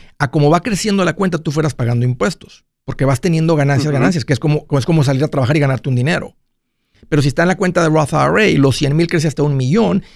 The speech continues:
Speaker 1: y luego cuando retiras el millón, aunque novecientos mil es ganancia y el gobierno no ha cobrado, te dice, "No te voy a cobrar impuestos en esos noventa, novecientos mil de ganancia". ¿Te das cuenta? La, la,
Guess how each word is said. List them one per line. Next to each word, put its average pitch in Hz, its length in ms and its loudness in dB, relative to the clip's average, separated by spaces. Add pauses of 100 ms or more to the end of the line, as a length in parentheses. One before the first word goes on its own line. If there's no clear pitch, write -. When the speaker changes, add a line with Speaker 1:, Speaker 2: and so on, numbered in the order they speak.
Speaker 1:
y 131 100 0
luego 151 160 4
cuando 151 240 0
retiras 165 440 -2
el 175 140 -2
millón, 156 500 0 (240)
aunque 151 320 2
novecientos 147 720 2
mil 202 240 2
es 208 140 2
ganancia 170 680 0
y 151 120 2
el 139 100 4
gobierno 160 360 2
no 180 120 2
ha 170 80 -2
cobrado, 175 400 0
te 151 120 -2
dice, 135 180 0
"No 151 140 2
te 160 100 -2
voy 190 160 4
a 208 80 0
cobrar 151 340 0 (240)
impuestos 160 880 0 (200)
en 156 120 0
esos 165 160 4
noventa, 156 440 0
novecientos 135 440 0
mil 127 160 2
de 120 60 0
ganancia". 123 480 0 (420)
¿Te 135 80 -4
das 123 80 2
cuenta? 185 240 0
La, 180 160 0
la, 139 180 0